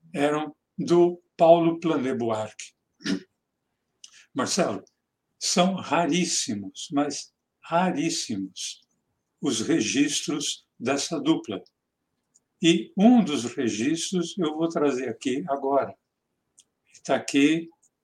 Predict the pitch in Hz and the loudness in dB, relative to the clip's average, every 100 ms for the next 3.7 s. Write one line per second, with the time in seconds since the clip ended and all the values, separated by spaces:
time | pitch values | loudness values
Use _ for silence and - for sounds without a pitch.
0 | _ _ _ _ - 147 143 123 107 127 | _ _ _ _ -6 0 2 2 0 0
1 | 165 170 156 156 160 127 - 139 147 165 | 2 2 2 0 -2 -4 -6 -4 -2 -2
2 | 175 180 _ _ _ - 123 113 - 170 | -2 -6 _ _ _ -12 -6 -4 0 0
3 | 185 160 147 120 120 131 143 | 0 -4 -4 -4 -4 -4 -8